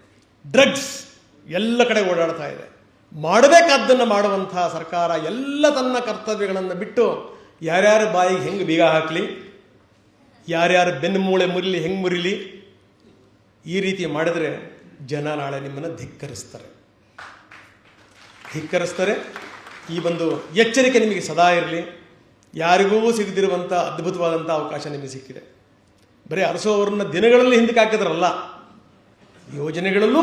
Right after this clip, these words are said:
ಕೂಡ ಹಿಂದಕ್ಕೆ ಹಾಕಿ ದಯಮಾಡಿ. ಯಾಕಂದ್ರೆ ಸಿದ್ದರಾಮಯ್ಯ ಏನು ಸಾಮಾನ್ಯ ನಾಯಕರಲ್ಲ, ಹಿಂದೆಲ್ಲ ಒಳ್ಳೆ ಕೆಲಸ ಮಾಡಿದಂಥವ್ರು. ಏನಾದರೂ ಆಗಬೇಕು ಅಂತಂದ್ರೆ ಅದನ್ನ ಹಠ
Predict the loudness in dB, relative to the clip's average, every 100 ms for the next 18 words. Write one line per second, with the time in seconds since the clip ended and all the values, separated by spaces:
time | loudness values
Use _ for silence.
0 | 4 0 -2 -4 -6 -8 -10 -12 -12 -12
1 | -16 -20 -20 -20 -20 -20 -20 -18 -18 -16
2 | -16 -14 -14 -16 -16 -14 -14 -14 -14 -12
3 | -12 -12 -12 -12 -12 -12 -12 -6 -2 2
4 | 2 0 -6 -12 -14 -14 -16 -16 -16 -16
5 | -16 -16 -16 -14 -14 -8 0 2 4 4
6 | 4 0 0 0 2 0 0 -2 -4 -10
7 | -12 -16 -20 -20 _ _ _ _ _ _
8 | _ _ _ _ -10 -6 -2 -2 -2 -4
9 | -4 -4 -6 -6 -10 -14 -16 -20 -10 -6
10 | -4 -2 -2 -2 -2 -2 -6 -4 -4 -4
11 | -6 -2